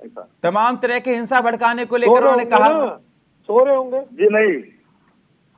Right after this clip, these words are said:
Speaker 1: कांग्रेस
Speaker 3: सो
Speaker 1: विधायक
Speaker 3: रहे
Speaker 1: ने कोई
Speaker 3: होंगे।
Speaker 1: हिंसा भड़काने की बात नहीं की, सामने से बैठाने की और
Speaker 2: अरे
Speaker 1: शांतिपूर्ण
Speaker 2: सर,
Speaker 1: की
Speaker 2: क्या
Speaker 1: व्यवस्था
Speaker 2: बात
Speaker 1: की मांग
Speaker 2: करते
Speaker 1: की
Speaker 2: हैं
Speaker 1: है।
Speaker 2: सर,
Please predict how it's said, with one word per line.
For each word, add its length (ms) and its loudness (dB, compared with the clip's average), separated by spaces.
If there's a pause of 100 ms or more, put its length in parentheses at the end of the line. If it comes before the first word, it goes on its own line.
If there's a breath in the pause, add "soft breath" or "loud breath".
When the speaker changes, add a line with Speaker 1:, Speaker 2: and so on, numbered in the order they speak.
(100)
Speaker 1:
कांग्रेस 300 0
Speaker 3:
सो 60 -10
Speaker 1:
विधायक 200 6
Speaker 3:
रहे 80 4
Speaker 1:
ने 80 2
कोई 120 2
Speaker 3:
होंगे। 120 2
Speaker 1:
हिंसा 180 0
भड़काने 360 -2
की 80 -2
बात 240 0
नहीं 80 -8
की, 100 -6
सामने 320 -4
से 60 -14
बैठाने 340 -4
की 80 -4
और 140 2
Speaker 2:
अरे 220 0
Speaker 1:
शांतिपूर्ण 180 0
Speaker 2:
सर, 60 0
Speaker 1:
की 120 -2
Speaker 2:
क्या 180 2
Speaker 1:
व्यवस्था 100 0
Speaker 2:
बात 120 0
Speaker 1:
की 60 -6
मांग 140 -4
Speaker 2:
करते 120 -12
Speaker 1:
की 20 -10
Speaker 2:
हैं 80 -6
Speaker 1:
है। 60 -10
Speaker 2:
सर, 240 -10